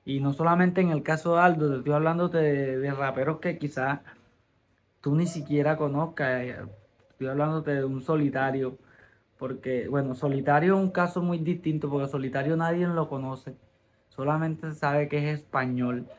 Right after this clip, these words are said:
por el acento y toda esa cuestión. Pero Solitario, yo creo que, bueno, los ingresos, ¿qué hará, qué hará Solitario con los ingresos de su, de su canal de YouTube?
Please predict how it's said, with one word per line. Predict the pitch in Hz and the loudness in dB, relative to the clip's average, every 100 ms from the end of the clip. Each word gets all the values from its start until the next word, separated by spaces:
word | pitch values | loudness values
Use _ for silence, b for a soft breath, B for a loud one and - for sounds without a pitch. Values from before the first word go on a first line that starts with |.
| B B _ _ - | B B _ _ -4
por | 127 127 | 0 2
el | 120 117 113 | 2 0 -2
acento | 107 101 123 156 143 | -4 -4 -2 0 0
y | |
toda | 139 | -2
esa | 135 | -2
cuestión. | 139 147 147 139 - b b b b - | 0 -2 -2 -6 -8 b b b b -6
Pero | 151 | -4
Solitario, | 143 151 143 147 151 185 196 196 - _ _ _ _ | 0 0 2 2 4 4 4 0 -12 _ _ _ _
yo | 147 165 | -2 2
creo | 156 180 | 4 2
que, | 185 | 4
bueno, | 185 170 151 | 4 4 4
los | 147 143 | 4 2
ingresos, | 139 143 147 175 170 | 0 0 -2 -2 -4
¿qué | - | 0
hará, | 170 185 190 185 - | 2 4 2 0 -6
qué | - | 0
hará | 185 190 | 2 4
Solitario | 190 190 156 156 170 | 2 2 4 2 2
con | 165 | 2
los | 147 | 2
ingresos | 135 127 131 139 151 | 0 -2 -2 -2 -4
de | 135 | -4
su, | 131 127 117 107 101 _ - | -6 -6 -6 -8 -16 _ -8
de | 127 | -8
su | 131 | -6
canal | 123 123 123 | -4 -2 0
de | 135 | 0
YouTube? | 127 123 123 | 0 -2 -6